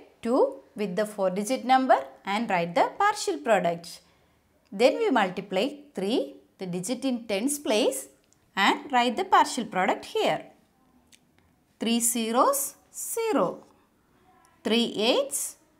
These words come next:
twenty-four. Four we write here, two carry forwarded.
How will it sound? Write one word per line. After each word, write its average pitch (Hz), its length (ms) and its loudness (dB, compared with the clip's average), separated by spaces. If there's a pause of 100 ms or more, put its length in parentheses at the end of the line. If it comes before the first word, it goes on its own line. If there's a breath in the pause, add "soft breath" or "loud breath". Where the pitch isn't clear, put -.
(440)
twenty-four. 349 680 0 (200)
Four 220 440 -2
we 208 180 0
write 190 300 0
here, 302 340 2 (1120)
two 330 380 2
carry 359 260 2
forwarded. 190 800 -2